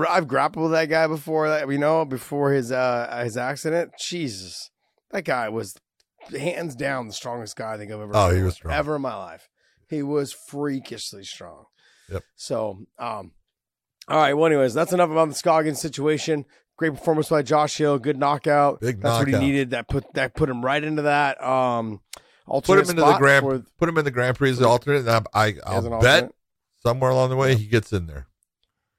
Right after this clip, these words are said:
Speaker 1: The reason why, the, why are you thinking that? Are you thinking it because of covid? Are you thinking of it because some injuries? Are you?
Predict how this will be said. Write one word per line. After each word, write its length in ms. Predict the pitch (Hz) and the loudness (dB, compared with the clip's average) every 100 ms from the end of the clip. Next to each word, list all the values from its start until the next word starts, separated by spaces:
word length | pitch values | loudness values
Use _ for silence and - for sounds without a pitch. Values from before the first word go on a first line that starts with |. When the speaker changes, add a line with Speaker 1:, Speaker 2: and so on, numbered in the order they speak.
| _ _ _ - | _ _ _ -14
Speaker 1:
The 100 | 101 | -8
reason 360 | 127 151 180 | -4 2 4
why, 340 | 180 190 180 147 | 6 6 4 0
the, 300 | 123 127 135 | -4 -10 -4
why 200 | 143 190 | 2 2
are 40 | |
you 200 | 196 185 | 2 0
thinking 260 | 175 156 131 | -2 -2 -2
that? 180 | 113 - | -4 -4
Are 80 | 127 | -4
you 160 | 165 | -2
thinking 220 | 180 202 | 2 2
it 100 | 202 | 2
because 500 | 185 - 190 147 - - - | 0 2 2 2 -6 -12 -6
of 180 | 139 - | -4 2
covid? 440 | 185 202 240 240 | 4 4 2 -2
Are 80 | 156 | -4
you 80 | 147 | -4
thinking 220 | 170 165 | -2 -4
of 60 | 160 | -2
it 60 | |
because 540 | 156 151 170 160 147 - | -4 2 4 6 4 2
some 220 | 160 156 | 0 2
injuries? 480 | 175 185 226 254 196 | 2 2 0 0 -2
Are 180 | - 160 | -2 -2
you? 180 | 156 | -2